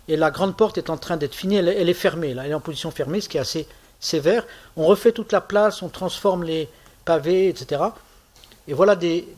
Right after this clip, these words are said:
cette fois des images, mais ça, c'est, ça commence à être comme ça. À gauche, on voit la porte, on voit sous les pavillons de droite, il y a un café-librairie, et il y en a un autre de l'autre côté, pour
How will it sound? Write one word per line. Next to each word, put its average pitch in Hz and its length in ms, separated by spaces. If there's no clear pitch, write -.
cette 185 200
fois 220 140
des 170 260
images, 202 300
mais 160 80
ça, 170 280
c'est, - 240
ça 156 160
commence 190 300
à 165 60
être 156 100
comme 156 140
ça. 240 280
À 147 100
gauche, 214 340
on 156 80
voit 165 180
la 160 120
porte, 233 420
on 170 100
voit 180 380
sous 240 460
les 185 160
pavillons 180 360
de 175 100
droite, 175 440
il 170 220
y 170 120
a 170 80
un 165 80
café-librairie, 165 920
et 185 180
il 160 40
y 156 40
en 147 60
a 160 40
un 160 160
autre 190 260
de 147 80
l'autre 147 160
côté, 214 360
pour - 220